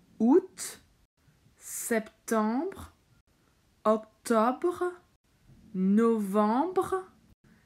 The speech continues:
décembre. Les saisons, le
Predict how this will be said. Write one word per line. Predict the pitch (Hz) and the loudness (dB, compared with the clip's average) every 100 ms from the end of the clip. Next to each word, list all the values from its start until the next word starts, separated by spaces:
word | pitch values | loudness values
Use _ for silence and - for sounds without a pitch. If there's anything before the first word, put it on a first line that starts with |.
| _ - | _ -12
décembre. | 165 156 226 247 - - - 185 160 151 143 156 165 120 170 _ _ _ _ _ _ _ _ _ _ _ _ _ _ | -10 -2 0 0 -4 -8 -2 -2 -2 -4 -6 -8 -10 -12 -14 _ _ _ _ _ _ _ _ _ _ _ _ _ _
Les | 180 226 349 | -2 2 2
saisons, | 370 - 294 247 202 175 160 170 _ _ _ _ _ _ _ _ _ | 0 0 0 0 0 -4 -6 -12 _ _ _ _ _ _ _ _ _
le | 180 170 175 180 185 190 | -4 -2 0 2 2 0